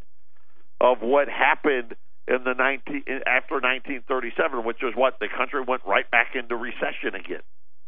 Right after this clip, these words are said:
And a lot of us have been speculating, this is kind of where it looks like it's at. I don't know about the war thing. Right? I don't re-, you know, we follow it, but that's not what I do.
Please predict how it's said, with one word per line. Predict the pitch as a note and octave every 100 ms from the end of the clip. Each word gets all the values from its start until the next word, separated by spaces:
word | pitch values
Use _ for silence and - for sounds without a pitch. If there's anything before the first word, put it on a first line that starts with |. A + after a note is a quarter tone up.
| - - - - -
And | G#2 A2
a | A2
lot | A#2 A2+ C#3+
of | D3 C3+
us | C3 C3
have | C#3 A2+
been | A#2 A2 -
speculating, | - C3+ - - B2 A#2 A2+ A#2+ A2+ -
this | C#3+ -
is | G3 -
kind | - C#3 C#3
of | B2+
where | A2+ C3 A#2+
it | A2+ A#2
looks | C3+ -
like | B2 -
it's | -
at. | C#3 - - -
I | A#3+
don't | C4+
know | A#3+
about | G#3 E3+ -
the | D3
war | C#3+ C#3 A2+
thing. | A2+ F2+ - - - - - - - - - - - - - - - - - - - - - - - - - - - - -
Right? | D#3 E3
I | D#3
don't | E3+ F#3 G3 -
re-, | E3+ E3
you | F3
know, | D#3+ C#3+ - - -
we | D3+ E3+ -
follow | G3 G#3 G#3+ G3
it, | G3+
but | E3 -
that's | E3+ G3 -
not | D#3+ E3+ F3 E3+
what | D3+ D3+
I | C#3+ C3+
do. | - G#2